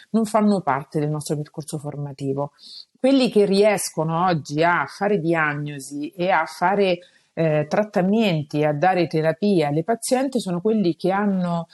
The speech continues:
eh, avuto voglia di informarsi, di aggiornarsi, di, eh, continuare a studiare e di evolversi, perché poi negli anni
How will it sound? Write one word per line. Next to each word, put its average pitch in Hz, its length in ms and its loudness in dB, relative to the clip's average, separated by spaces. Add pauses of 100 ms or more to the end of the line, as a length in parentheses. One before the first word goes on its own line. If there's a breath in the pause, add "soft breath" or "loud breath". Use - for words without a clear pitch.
(240 loud breath)
eh, 165 240 0
avuto 185 640 -2
voglia 170 540 2
di 180 420 -2
informarsi, 156 1040 -4
di 165 140 2
aggiornarsi, 156 1200 -2
di, 175 380 0 (300 loud breath)
eh, 160 300 0
continuare 196 760 0
a 151 60 0
studiare 165 880 2
e 196 320 2
di 170 280 0
evolversi, 151 800 -2
perché 202 320 0
poi 156 360 0
negli 143 260 -4
anni 143 500 -6